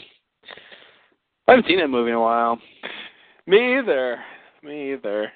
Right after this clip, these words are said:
Speaker 1: I don't love that movie. There's people who love that
Speaker 2: Me
Speaker 1: movie.
Speaker 2: either.
Speaker 1: I, I think it's got some good, good parts. You know, I, it, it's one of those movies that, that sticks out in,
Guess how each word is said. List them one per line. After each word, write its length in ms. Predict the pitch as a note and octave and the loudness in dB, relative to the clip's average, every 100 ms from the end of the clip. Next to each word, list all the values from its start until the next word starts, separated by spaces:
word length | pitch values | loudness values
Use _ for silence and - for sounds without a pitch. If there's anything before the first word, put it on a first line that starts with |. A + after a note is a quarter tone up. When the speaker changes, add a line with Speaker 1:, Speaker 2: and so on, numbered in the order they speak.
| _ _ _ _ - - | _ _ _ _ -4 2
Speaker 1:
I 80 | |
don't 280 | C4 G4+ D4 | 4 4 2
love 280 | D3 D3 C#3 | 0 -2 -2
that 200 | C3 A#2+ | -2 -2
movie. 300 | B2 B2 A#2 | -2 -4 -2
There's 160 | B2 C3 | -4 -4
people 220 | A#3 C#4+ | -2 2
who 260 | E3+ B2 | 2 2
love 220 | A#2 A#2 A#2 | 0 0 0
that 140 | A2 | 2
Speaker 2:
Me 80 | A#3 D4 C4 | 2 2 0
Speaker 1:
movie. 180 | E4 E3 | 0 2
Speaker 2:
either. 440 | A#2 G2+ G2 F#2+ - | 0 0 0 -2 2
Speaker 1:
I, 280 | C#3+ - G3+ | 4 6 4
I 40 | |
think 160 | C#4 F4+ | 4 2
it's 100 | F#4+ - | 0 0
got 200 | E4+ D#4+ | -2 -2
some 140 | G3+ | -6
good, 200 | D3+ D3+ C#3 - | -4 -4 -6 -6
good 180 | D3 C3+ - | -4 -2 -2
parts. 380 | C#3 B2 A#2 - | 0 0 0 -4
You 80 | C3+ | -6
know, 380 | C3 B2+ B2 B2 | -2 0 2 0
I, 60 | - | 2
it, 480 | C#3+ A2 G#2+ G2+ E3+ | 2 2 0 -2 -2
it's 180 | E3 F3+ | -2 0
one 100 | B3+ | 0
of 60 | D#4+ | 0
those 60 | G3+ | 0
movies 180 | F3 D#3+ | -2 -2
that, 180 | C#3+ | -2
that 260 | C3 B2+ - | -2 -4 -4
sticks 280 | - D3+ - | -4 -4 -2
out 260 | A#2+ A#2+ | 0 2
in, 120 | A2+ | 0